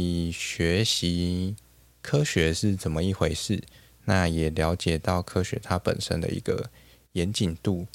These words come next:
是什么样子的东西。那相对上，我就会比较倾向于要尽可能的去，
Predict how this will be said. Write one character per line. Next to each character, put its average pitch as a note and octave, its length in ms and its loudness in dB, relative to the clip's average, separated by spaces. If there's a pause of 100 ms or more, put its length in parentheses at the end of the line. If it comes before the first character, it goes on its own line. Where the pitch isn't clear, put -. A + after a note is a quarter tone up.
(340)
是 - 220 0
什 - 220 0
么 D#2+ 100 -4
样 F#2+ 220 2
子 F#2 160 0
的 C#2+ 100 -2
东 - 260 -4
西。 - 300 -6 (500)
那 G2 540 2 (240)
相 A#2 260 2
对 A#2+ 200 4
上， G2 280 2
我 E2 140 2
就 - 180 0
会 G#2 160 4
比 F2 200 -2
较 F#2+ 200 2
倾 G2+ 320 -4
向 F#2+ 380 0 (100)
于 D#2+ 380 -2 (600)
要 G#2+ 280 2
尽 G#2+ 320 2
可 F2 180 0
能 D#2 300 0
的 D#2+ 180 2
去， F#2 680 0